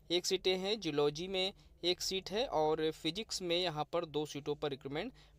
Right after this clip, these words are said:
मांगा गया है। कुल टोटल जो यहाँ पर सीटें रखी गई हैं, चालीस सीटों पर रिक्रूटमेंट मांगा गया है और यहाँ पर जो क्वालिफिकेशन रखे गए हैं इस पोस्ट के लिए, उसमें आप लोगों का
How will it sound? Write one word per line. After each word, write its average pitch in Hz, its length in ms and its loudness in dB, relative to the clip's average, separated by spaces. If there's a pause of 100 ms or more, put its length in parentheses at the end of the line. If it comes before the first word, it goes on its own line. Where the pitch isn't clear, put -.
मांगा 123 260 6
गया 127 240 4
है। 131 540 -4
कुल 180 120 2
टोटल 190 360 4
जो 208 200 4
यहाँ 185 240 2
पर 190 200 2
सीटें 175 520 0
रखी 156 280 -2
गई 160 220 0
हैं, 156 180 -6
चालीस 139 340 0
सीटों 151 280 -2
पर 151 160 0
रिक्रूटमेंट 156 360 -4
मांगा 151 220 0
गया 160 200 0
है 180 80 -4
और 220 160 -2
यहाँ 147 300 -2
पर 139 100 -4
जो 135 120 -4
क्वालिफिकेशन 147 920 -2 (380)
रखे 196 300 2
गए 175 220 2
हैं 196 240 -2
इस 185 120 -4
पोस्ट - 380 -4
के 170 120 2
लिए, 185 180 -4
उसमें 165 360 -4
आप 156 240 0
लोगों 143 240 -2
का 156 300 2